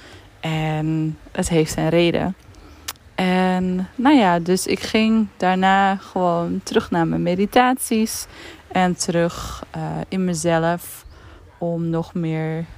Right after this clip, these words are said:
ja, de meditatie verder te bevorderen en daar meer over te gaan leren. En die avond kreeg ik dus wel krampen. En zodra ik me daarop ging focussen in de meditaties,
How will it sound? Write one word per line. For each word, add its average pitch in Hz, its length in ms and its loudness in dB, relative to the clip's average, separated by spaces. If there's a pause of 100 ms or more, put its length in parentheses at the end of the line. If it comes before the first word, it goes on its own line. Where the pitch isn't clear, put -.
(160)
ja, 180 540 -2
de 175 160 -6
meditatie 170 720 -2
verder 165 280 0
te 165 120 -8
bevorderen 170 560 0
en 160 200 2
daar 156 160 2
meer 156 280 0
over 156 260 0
te - 100 -14
gaan 135 240 -4
leren. 165 480 2 (720)
En 190 140 0
die 190 180 0
avond 196 400 0
kreeg 170 300 -2
ik 165 120 -14
dus 165 180 -4
wel 180 240 4
krampen. 175 520 -2 (720)
En 165 640 -2
zodra 180 520 4
ik 254 80 0
me 196 160 0
daarop 180 380 2
ging 170 260 -6
focussen 185 800 0
in 185 260 0
de 180 60 0
meditaties, 165 1080 -2